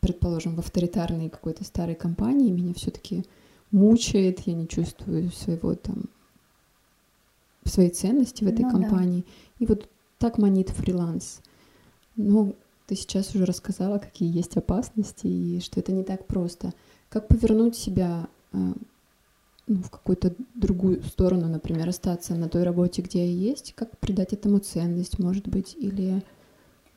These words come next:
Speaker 1: какие шаги может человек сделать
Speaker 2: Ценность?
Speaker 1: внутри себя?
Speaker 2: Ценность придаёт, э, понимание того, э, что приносит та работа, на которой ты сегодня есть, в твою жизнь.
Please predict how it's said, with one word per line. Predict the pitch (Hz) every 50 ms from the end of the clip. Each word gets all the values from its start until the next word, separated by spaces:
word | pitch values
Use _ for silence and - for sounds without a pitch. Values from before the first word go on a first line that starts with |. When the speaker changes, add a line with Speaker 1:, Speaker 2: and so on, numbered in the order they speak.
| - 294 -
Speaker 1:
какие | - 202 - - 214
шаги | 196 - 214 196 - -
может | 202 196 185 185 - -
человек | - - 190 185 185 180 -
сделать | - - - 349
Speaker 2:
Ценность? | 320 269 -
Speaker 1:
внутри | 214 202 202 - - 202
себя? | - - 220 196 185 175 185 196 190 _ _ _ _ _
Speaker 2:
Ценность | - - 320 339 320 277 - - - -
придаёт, | - 214 220 214 214 214 220 233 262 269 269 - - -
э, | - 208 208 208 202 196 202 -
понимание | 220 208 208 214 214 226 240 240 226 214 202 196
того, | 202 208 202 208 226 240 247 240 233 226 - -
э, | 208 190 190 185 185 185 185 185
что | - - 240
приносит | 233 233 - 214 196 196 202 226 226 - - 202 -
та | - 202 196
работа, | 190 190 185 196 202 196 196 185
на | 185 185
которой | - - - - 190 208
ты | - - 190
сегодня | - - 190 190 185 190 196
есть, | 214 254 262 262 -
в | - -
твою | 196 185 185 180 180
жизнь. | - - 180 175 - - 185